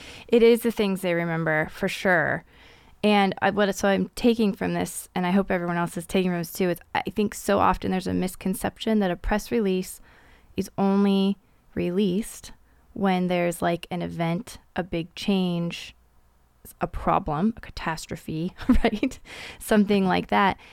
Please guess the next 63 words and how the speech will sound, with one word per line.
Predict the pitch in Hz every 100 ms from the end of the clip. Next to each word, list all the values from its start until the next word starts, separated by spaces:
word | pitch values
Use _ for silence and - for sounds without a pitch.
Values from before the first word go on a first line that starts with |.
| -
And | 214
what | 214 220
I'm | 269
really | 285 220
hearing | 214 240 240
here | 220 190
is | 185
it | 214 -
can | 233
be | 214 -
any | 196 202 208 208
kind | - 180 180
of | 170
story. | - 180 175 - - _
So | - 202
long | 196 240 277
as | 269
there's | 269
a | 262
story, | - 269 214 175 175 208 _ _ _ _ _ -
and | 196
it | 196
might | 202 -
resonate | 185 196 202 220 208 202 -
with | 190
people | - 226 208 185 180 -
out | 180 - 185
there | 175 175
who | 175 175
are | 170
in | 185
your | 202
industry | 196 190 185 - 185 180 180
or | - 165 165
interested | 165 202 214 - 170
in | 165
your | 165
industry, | 165 160 - - 165 160 - - _ _ _
you | 196 202
have | 180
a | 165
press | - -
release. | - - - - - _
You | 185 190 180
can | 185 185
put | 185
a | -
press | 170 -
release | 170 165
together | - 165
and | 160
send | - -
it | -
out. | - -
It's | 202 -
just | 190 185
about | 190 175
having | 170 165 165
a, | 165 _ -
a | 180
great, | 175 -
compelling | - 165 165 208
story. | - - - 220